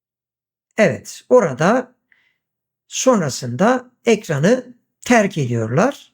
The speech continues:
Burada otomatik animasyonu da tekrardan kapatalım. Otomatik animasyon seçilmiş olan nesneler içinde aktifse kapatmaya dikkat edelim. E, şimdi animasyonu başa aldım. Kaynağı seçtim. Cache ayarlarında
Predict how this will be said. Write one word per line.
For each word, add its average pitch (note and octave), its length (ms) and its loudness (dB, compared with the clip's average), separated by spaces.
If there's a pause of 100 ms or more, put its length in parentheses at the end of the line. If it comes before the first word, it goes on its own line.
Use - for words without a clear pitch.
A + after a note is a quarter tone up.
Burada B3+ 220 2
otomatik B3+ 500 -2
animasyonu C#3+ 640 -2
da - 120 0
tekrardan G#3+ 640 -2
kapatalım. F#3 720 -2 (420)
Otomatik A#3 500 -2
animasyon E3+ 600 -2
seçilmiş G#3+ 680 -2
olan C3+ 280 -2
nesneler F#3+ 440 0
içinde C#3 400 -6
aktifse - 760 -4 (400)
kapatmaya G3+ 880 -2
dikkat F#3+ 340 -2
edelim. C3 440 -2 (220)
E, F#3 80 0
şimdi B3+ 220 -2
animasyonu B3 680 0
başa B3 300 0
aldım. G3 600 -2
Kaynağı G#3+ 440 0
seçtim. - 720 -6 (220)
Cache - 440 0
ayarlarında C3+ 880 0